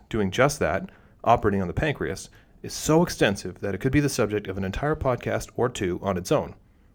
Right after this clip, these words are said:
So let's just review some of the highlights to put Doctor Whipple's achievements in perspective. It should be noted that the pancreas has a head,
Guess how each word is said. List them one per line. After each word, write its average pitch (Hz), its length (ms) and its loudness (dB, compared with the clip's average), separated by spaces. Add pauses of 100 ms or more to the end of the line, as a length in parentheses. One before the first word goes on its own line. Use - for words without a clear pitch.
(340)
So - 160 0
let's 202 140 4
just - 220 -2
review 117 300 -2
some 107 200 0
of 104 40 0
the 98 80 0
highlights 92 400 -4
to - 100 -6
put 98 140 0
Doctor 101 240 0
Whipple's 120 300 -2
achievements 98 440 -2
in 92 80 0
perspective. - 580 -8 (1300)
It 135 60 -10
should 214 200 -2
be 156 100 -2
noted 104 260 0
that 87 100 -4
the - 80 -10
pancreas 135 440 -2
has 110 200 -2
a 104 120 0
head, 98 400 -4